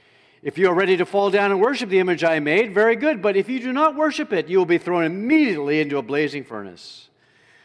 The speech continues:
Then what God will be able to rescue, or that is, I'm sorry, then what God will be able to rescue you from my hand?"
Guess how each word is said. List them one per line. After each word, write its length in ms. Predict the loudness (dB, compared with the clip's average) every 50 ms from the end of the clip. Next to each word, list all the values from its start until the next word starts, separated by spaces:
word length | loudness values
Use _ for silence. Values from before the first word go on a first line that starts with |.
| _ _ _ _ _ _ _
Then 320 | _ -16 -10 -8 -8 -6 -6
what 200 | -8 -10 -8 -6
God 240 | -4 -2 -2 -2 -4
will 80 | -4
be 160 | -4 -2 -2
able 160 | -2 -4 -4 -8
to 120 | -8 -6
rescue, 560 | -6 -6 -8 -8 -10 -14 -14 -12 -12 -14 -16 -18 -20
or 100 | -20 -16
that 160 | -14 -14 -14
is, 200 | -14 -16 -20 _ _ -20
I'm 80 | _
sorry, 300 | -20 -14 -12 -12 -12 -12 -14 _ _ _ -16
then 240 | -16 -14 -14 -10
what 240 | -8 -8 -8 -8 -8
God 240 | -10 -10 -10 -10 -10
will 120 | -12 -14
be 140 | -10 -10 -10
able 140 | -10 -10 -12
to 120 | -16 -14
rescue 380 | -12 -12 -14 -14 -16 -16 -16 -14
you 240 | -10 -10 -8 -10 -10
from 200 | -12 -14 -12 -12
my 140 | -10 -10 -10
hand?" 460 | -10 -10 -10 -10 -12 -14 -18 _